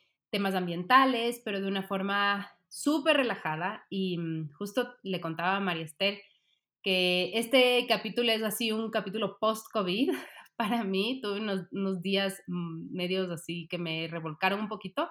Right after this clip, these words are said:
pero, mm, también me han revolcado la forma de, de este tipo de conversaciones y de este podcast,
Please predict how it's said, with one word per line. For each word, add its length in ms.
pero, 720
mm, 440
también 420
me 80
han 120
revolcado 500
la 120
forma 640
de, 540
de 520
este 320
tipo 220
de 140
conversaciones 760
y 60
de 60
este 180
podcast, 580